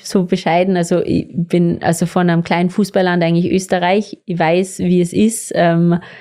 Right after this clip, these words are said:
vielleicht nicht ganz so diese Top-Nation zu sein, aber, ähm, ich schätze das hier unheimlich, dass man dieses Bescheidene, aber auch dieses Ehrliche und die ehrliche Arbeit so, ähm, hier lebt. Und, ähm,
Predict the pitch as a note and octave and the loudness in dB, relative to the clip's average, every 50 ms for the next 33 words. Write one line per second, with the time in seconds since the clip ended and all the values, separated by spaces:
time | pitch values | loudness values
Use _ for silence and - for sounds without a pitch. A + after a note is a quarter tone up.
0 | - - _ _ _ _ - F3+ F#3 F3+ F#3 F#3 F#3 - G3 F#3+ F3 F3 - F3+ | -20 -20 _ _ _ _ -2 0 2 2 0 -2 -4 -2 -2 -2 0 0 0 2
1 | F3 F3+ G3 F#3+ - - - - G3 F#3+ F3+ F3+ F3+ F3 F3+ F3+ F3 - F#3+ F3+ | 2 2 0 -2 -4 -8 -8 -4 0 2 4 4 4 2 2 0 -2 -2 -2 0
2 | F#3 F3 - F#3+ F3 E3+ - F#3 F3 F3 - - F3+ F3+ F3+ - - E3 - F3+ | 0 2 2 0 0 2 0 0 0 0 0 0 0 0 0 0 -2 -2 0 0
3 | C#3 E3 F3+ G#3 A3+ G#3+ - - E3 E3 F3 E3+ E3 - - - - - _ _ | 0 0 2 2 2 0 0 0 0 0 0 0 -2 -6 -12 -20 -20 -20 _ _
4 | - F#3 F3+ F3+ F3+ F3+ F3 F3 F3 E3+ E3+ E3 - - - _ _ _ _ _ | -2 0 2 2 2 2 2 2 2 2 2 0 -2 -6 -12 _ _ _ _ _
5 | _ - G3 F3+ - - G3 F#3+ - - - F#3 F3 F3+ - - - F#3+ F#3 E3+ | _ -2 -2 0 2 0 0 0 0 -2 0 0 0 -2 -4 -2 0 2 2 2
6 | - - F#3+ F#3+ F3+ F#3 F#3 E3+ E3+ F3 F3 E3+ E3 - - F3 E3+ - F3 E3 | 2 2 2 2 2 2 2 2 2 2 2 2 0 0 -2 -2 0 2 2 2
7 | D#3+ E3+ E3+ E3+ E3 E3 - E3 - - E3 F3 F#3+ G#3+ G3 F3+ E3+ E3 D#3+ E3 | 2 2 2 2 2 0 -2 -2 0 2 0 2 2 2 2 2 2 2 2 0
8 | D#3+ E3 - F3+ F3 F3+ E3+ - - - E3+ E3+ F3+ F#3 F#3 F#3 - - F3+ E3 | 0 0 0 0 0 0 -2 0 0 0 2 2 2 0 -2 -2 -2 0 2 2
9 | D#3+ D#3+ D#3+ D#3 D#3 - F3 D#3+ - - E3 E3 F3 F3+ - - E3 D#3+ E3 E3 | 2 2 2 0 0 0 0 0 2 2 2 2 0 0 2 2 2 2 2 -2
10 | - _ _ _ _ _ - - D#3+ E3+ E3+ F#3 E3+ D#3+ E3+ - - F3 E3+ D#3+ | -6 _ _ _ _ _ -4 -2 0 0 2 2 2 2 0 -2 0 2 2 2
11 | D#3 D#3+ - _ _ - _ _ _ - E3+ E3 D#3+ E3 E3+ F3+ E3 F#3+ F3 E3 | 2 0 -4 _ _ -20 _ _ _ -2 0 0 2 2 2 2 2 2 2 2
12 | E3 F3 F#3 F#3+ F#3+ - - - D#3+ D#3 D3+ D3+ D#3 D3+ D#3 - - - D3+ D3+ | 2 2 2 0 0 -4 -4 -2 0 2 2 2 2 0 0 -2 -2 -2 0 2
13 | D#3 D3+ D#3 D#3 D3+ D#3+ | 2 2 4 4 2 2